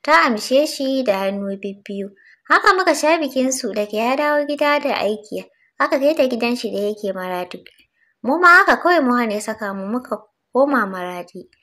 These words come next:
Bayan bikin da wata uku aka maida mata yaran Salman ɗin. Rayuwa cike da ƙaddarori masu kyau da marasa kyau mun amshe su. Na ci gaba da shiga daji ina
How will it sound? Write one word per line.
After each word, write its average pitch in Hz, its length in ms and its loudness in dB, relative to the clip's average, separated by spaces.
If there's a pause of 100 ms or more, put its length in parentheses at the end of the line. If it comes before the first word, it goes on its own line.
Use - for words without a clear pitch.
(240)
Bayan 277 320 4
bikin 254 320 -2
da 202 60 2 (100)
wata 214 240 -2
uku 226 240 -2
aka 220 240 -4
maida 247 320 -4
mata 208 320 -10
yaran 190 240 -8
Salman 190 480 -10
ɗin. 180 160 -18 (560)
Rayuwa 320 400 6
cike 415 240 0
da 320 120 4
ƙaddarori 294 520 4
masu 240 320 -2
kyau 311 160 2
da 247 100 0
marasa 220 460 -2
kyau 214 160 -4
mun 226 160 -6
amshe 208 400 -6
su. - 160 -12 (400)
Na 294 240 2
ci 415 160 -2
gaba 311 200 6
da 277 120 4
shiga 240 320 -2
daji 262 400 -2
ina 233 320 -4